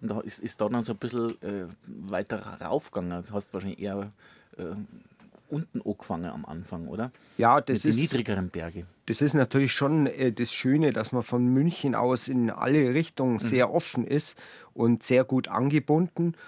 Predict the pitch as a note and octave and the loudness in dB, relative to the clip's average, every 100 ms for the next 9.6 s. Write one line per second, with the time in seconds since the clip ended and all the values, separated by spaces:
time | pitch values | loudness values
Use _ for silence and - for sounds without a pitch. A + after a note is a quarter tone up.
0 | - - A#2 A2 G#2 B2 C3 A#2+ A#2+ B2 | -12 -2 0 0 -4 2 2 4 4 4
1 | A#2+ - A#2+ A#2+ B2 A#2 - C#3 - B2 | 0 0 0 2 2 2 0 -4 -2 2
2 | A#2 G#2+ F2+ G#2+ A#2 - A2+ B2+ C#3 D3+ | 2 2 2 0 0 -2 -2 0 2 2
3 | C#3 A2+ A2+ - C3 C#3 D3 C3 - B2+ | 2 0 -2 -2 -2 -2 0 -2 0 0
4 | C#3 B2+ B2+ E3+ - - - - - - | 2 2 2 2 -4 -20 -20 -20 -20 -6
5 | - B2+ B2+ B2 - C3 A#2 A#2 A#2 G#2+ | 2 6 6 6 2 2 2 4 2 0
6 | - - - A#2 - B2 B2 B2+ C3 B2 | -4 -20 -6 -4 2 2 2 0 0 -2
7 | A2+ A#2 A#2 G#2+ - B2 A2 C3 C3+ B2+ | 0 0 2 0 0 0 0 0 2 2
8 | - - - C3 A#2+ A#2+ A#2+ D3 C#3+ G#2 | 0 -4 2 4 4 4 6 4 2 -4
9 | - G#2+ G#2+ A2 A2+ | -2 -2 0 -2 -2